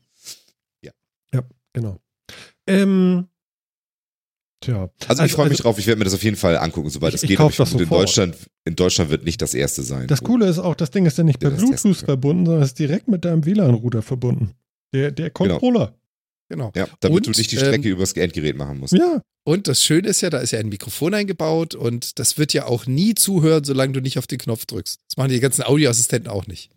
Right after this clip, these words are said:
Speaker 2: Meinst du,
Speaker 3: Äh,
Speaker 2: ich hab
Speaker 3: wait.
Speaker 2: da wirklich ein Problem mit? Ja, ich hab hier Alexa mal.
Speaker 3: Nee. Du hast Alexa, du hast Siri, du hast so oder so schon deine,
Speaker 2: Aber du hast doch
Speaker 3: deine
Speaker 2: auch sowas.
Speaker 3: Mikrofone im Haushalt verteilt.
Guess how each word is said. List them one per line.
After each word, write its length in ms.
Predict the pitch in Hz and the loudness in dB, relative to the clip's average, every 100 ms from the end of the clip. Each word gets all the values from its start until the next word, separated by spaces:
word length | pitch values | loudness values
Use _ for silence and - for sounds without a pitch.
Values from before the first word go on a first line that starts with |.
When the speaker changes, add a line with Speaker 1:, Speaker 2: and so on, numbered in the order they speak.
| _ - | _ -2
Speaker 2:
Meinst 240 | 120 113 | 0 2
du, 40 | 123 | 2
Speaker 3:
Äh, 40 | |
Speaker 2:
ich 60 | 113 | 2
hab 60 | |
Speaker 3:
wait. 60 | 127 | 4
Speaker 2:
da 120 | 123 | 4
wirklich 200 | 147 156 | 4 4
ein 60 | 127 | 2
Problem 480 | - 113 117 147 110 | 0 -2 0 2 2
mit? 180 | 107 120 | 2 0
Ja, 160 | 113 | 0
ich 160 | 127 - | -2 -6
hab 80 | - | -4
hier 160 | 131 | -2
Alexa 420 | 117 120 131 - 107 | 0 0 -2 -4 -4
mal. 140 | 104 | -2
Speaker 3:
Nee. 540 | 113 110 110 110 104 101 _ - - - - | -2 0 0 0 -2 -8 _ -20 -16 -12 -4
Du 60 | 117 | -2
hast 140 | - | 0
Alexa, 420 | 139 147 - 143 131 | 0 0 2 0 2
du 120 | 120 | 2
hast 200 | 117 - | 0 0
Siri, 560 | 143 139 127 127 123 123 120 | 2 2 2 0 2 0 0
du 80 | 185 | 0
hast 200 | 349 - | 0 0
so 80 | 330 | 0
oder 140 | 180 | 0
so 160 | 135 160 | 0 -2
schon 180 | - 123 | -2 -2
deine, 380 | 113 110 104 101 | 0 0 0 0
Speaker 2:
Aber 140 | 160 | 0
du 140 | 170 185 | 0 0
hast 140 | 160 | 2
doch 40 | 120 | 2
Speaker 3:
deine 100 | 127 | 2
Speaker 2:
auch 40 | |
sowas. 200 | 127 139 | 2 2
Speaker 3:
Mikrofone 300 | 135 151 143 | 4 6 6
im 220 | 117 110 - _ _ | 2 0 -6 _ _
Haushalt 340 | 131 - 113 | 2 2 2
verteilt. 540 | - 104 107 98 98 | 0 -2 0 -2 -2